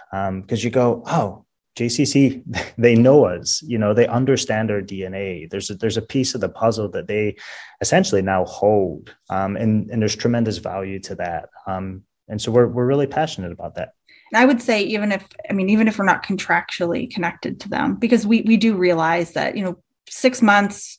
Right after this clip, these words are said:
Speaker 2: a year, we, we come alongside you, we work on the projects that you have, the goals that you've set. We're still, we still care very much about them. So we're still connected to them in that way as well. So it doesn't even have to be the contractual connection. We just wanna see them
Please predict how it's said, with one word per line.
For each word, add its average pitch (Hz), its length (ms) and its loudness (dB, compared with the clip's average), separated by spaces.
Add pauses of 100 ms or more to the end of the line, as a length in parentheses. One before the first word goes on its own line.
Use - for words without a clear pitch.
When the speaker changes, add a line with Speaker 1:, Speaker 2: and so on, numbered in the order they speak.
Speaker 2:
a - 80 0
year, 202 360 4
we, 190 240 -4
we 180 140 -4
come 202 180 -2
alongside 185 480 0
you, 185 80 -2
we 180 100 0
work 185 220 -2
on 185 80 -4
the 185 80 -6
projects 175 640 -2
that 175 300 -4
you 196 180 -6
have, 185 320 -2
the 190 100 -8
goals 175 280 0
that - 80 -10
you've 175 100 -10
set. 165 340 -6 (800)
We're 202 240 -6
still, 202 640 -6 (420)
we 226 80 -4
still - 220 -4
care 180 200 -4
very 170 220 -2
much 175 240 -6
about 170 280 -4
them. - 140 -6
So - 140 -4
we're 208 140 0
still 226 260 2
connected 190 520 -4
to 202 60 -8
them 175 160 0
in 170 100 -4
that 165 200 -2
way 180 120 -6
as 175 140 -10
well. - 220 2
So 220 100 -2
it 214 60 2
doesn't 214 220 4
even 190 160 0
have 180 220 -2
to 175 100 -2
be 175 120 4
the 170 120 -2
contractual 180 840 -2 (260)
connection. 165 600 0
We 180 100 2
just 175 160 0
wanna 175 220 2
see 175 160 -2
them - 340 -2